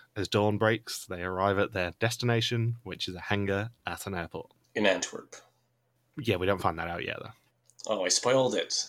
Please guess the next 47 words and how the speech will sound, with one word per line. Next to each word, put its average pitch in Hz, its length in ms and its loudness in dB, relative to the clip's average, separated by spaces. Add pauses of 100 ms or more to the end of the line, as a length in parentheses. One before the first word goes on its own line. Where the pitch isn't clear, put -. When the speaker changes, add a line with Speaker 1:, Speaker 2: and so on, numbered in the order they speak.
(140)
Speaker 1:
Spoilers, 165 380 -2
Speaker 2:
Damn 185 80 4
it. 117 40 4
Speaker 1:
Saunders. 87 840 2
Damn 190 320 2
it. - 120 4 (140)
Speaker 2:
<laughs> 190 180 0
Speaker 1:
You're 123 100 6
not 196 80 4
allowed 170 180 4
to 151 100 -4
spoil 156 320 6
anything 110 300 6
that's 107 140 0
not 107 120 4
been 107 120 4
on 110 100 4
the 127 80 4
episode 104 320 0
yet. 78 100 -6 (360)
Apart 107 280 10
from 101 60 0
the 92 80 0
fact 90 160 4
that, 98 80 2
you 92 60 2
know, 90 120 4
we, 87 120 -2 (120)
we 104 160 2
discussed 87 480 0
the 95 100 -2
fact 76 220 2
that 90 200 0 (480)
Bertrand 90 440 4 (140)
is 87 120 -6
an 85 80 2
absolute 82 280 0
moron. 101 320 2 (1500)
Gilles 110 400 10
introduces 95 580 0
us 92 180 4
finally. 101 560 6 (180)
Eleven 90 400 2
Flemish 92 320 2
strangers, 90 580 0
one 92 280 0
winner, 95 320 0